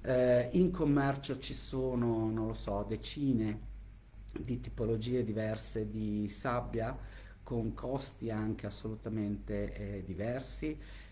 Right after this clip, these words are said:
eh, profumate, non profumate, agglomeranti, non agglomeranti, eccetera, eccetera, eccetera. Ehm, il mio gatto può avere una predilizione,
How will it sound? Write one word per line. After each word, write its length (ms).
eh, 180
profumate, 720
non 160
profumate, 720
agglomeranti, 760
non 180
agglomeranti, 760
eccetera, 380
eccetera, 340
eccetera. 420
Ehm, 1300
il 260
mio 340
gatto 840
può 400
avere 420
una 160
predilizione, 1500